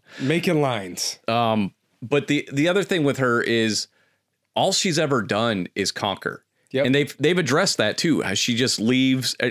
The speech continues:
Speaker 2: then she leaves and then the slave owners take back over or whatever.
Speaker 1: Mm-hmm.
Speaker 2: And, or, you know,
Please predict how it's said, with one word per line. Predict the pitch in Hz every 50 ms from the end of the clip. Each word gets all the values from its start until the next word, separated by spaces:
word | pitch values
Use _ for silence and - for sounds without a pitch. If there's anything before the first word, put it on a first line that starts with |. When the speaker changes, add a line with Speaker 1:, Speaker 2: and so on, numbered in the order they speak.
| - -
Speaker 2:
then | 123 113 123 120
she | 113 - 123 113
leaves | 110 139 160 156 135 120
and | 117 110 110
then | 110 110 110 104 - _ -
the | 113
slave | - - 165 160 143
owners | 131 127 117 107 98 -
take | - 117 95 -
back | 101 90 - -
over | 92 87 82 82
or | 80 82
whatever. | 82 82 82 76 76
Speaker 1:
Mm-hmm. | - - 139 127 127 139 143 -
Speaker 2:
And, | - 123 123 117
or, | 113 117 123 120 120 117 117 -
you | 151 151
know, | 147 139